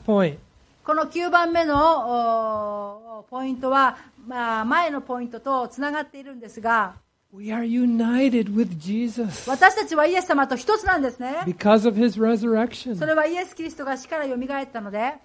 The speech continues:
Speaker 1: You know, when Jesus was walking around the earth,
Speaker 2: イエス様が人として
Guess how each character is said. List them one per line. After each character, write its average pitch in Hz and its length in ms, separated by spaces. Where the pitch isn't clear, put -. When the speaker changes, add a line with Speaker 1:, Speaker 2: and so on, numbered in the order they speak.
Speaker 1:
You 175 120
know, 180 60
when 180 180
Jesus 226 440
was 208 160
walking 233 460
around 226 680
the 190 220
earth, 214 400
Speaker 2:
イ 302 60
エ 359 80
ス 349 80
様 320 240
が 294 160
人 359 200
と 370 140
し 359 80
て 330 260